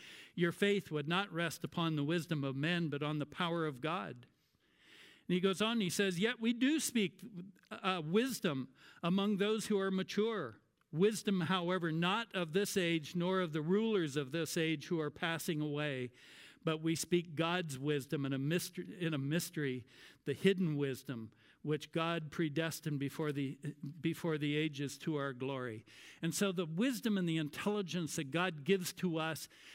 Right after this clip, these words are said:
and, and, uh, uh, you hear, you've heard it said, "God gave us a brain, we should use it."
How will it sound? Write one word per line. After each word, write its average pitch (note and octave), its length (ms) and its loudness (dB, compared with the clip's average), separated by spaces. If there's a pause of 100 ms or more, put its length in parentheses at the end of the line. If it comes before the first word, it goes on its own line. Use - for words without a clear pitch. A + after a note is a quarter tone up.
(100)
and, E3+ 320 2
and, E3+ 360 -4
uh, D#3+ 100 -10 (400)
uh, G#3 80 -8 (280)
you F#3+ 200 2
hear, G3 260 4 (480)
you've F#3 240 2
heard F#3+ 180 2
it F#3 140 0
said, E3 400 0
"God F#3 240 0
gave F#3+ 220 4
us D#3 140 -4
a E3 60 2
brain, E3+ 400 0
we D#3 100 2
should D3 220 -6
use C#3 320 0
it." - 240 -16